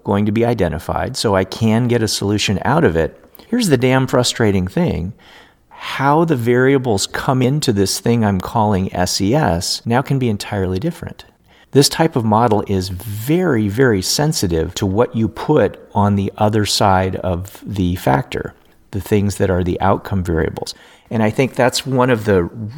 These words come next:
real challenges of trying to model these sometimes called formative systems,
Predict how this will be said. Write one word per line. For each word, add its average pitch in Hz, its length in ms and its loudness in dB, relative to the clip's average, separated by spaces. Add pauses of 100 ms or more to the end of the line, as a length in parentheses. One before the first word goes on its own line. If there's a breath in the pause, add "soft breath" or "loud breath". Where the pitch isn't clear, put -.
(160)
real 196 400 2
challenges 110 760 0
of 92 100 -6
trying 135 360 0
to 123 100 -6
model 101 600 0
these 90 320 -2
sometimes 101 680 2
called 92 460 -2
formative 139 960 0
systems, 87 720 -2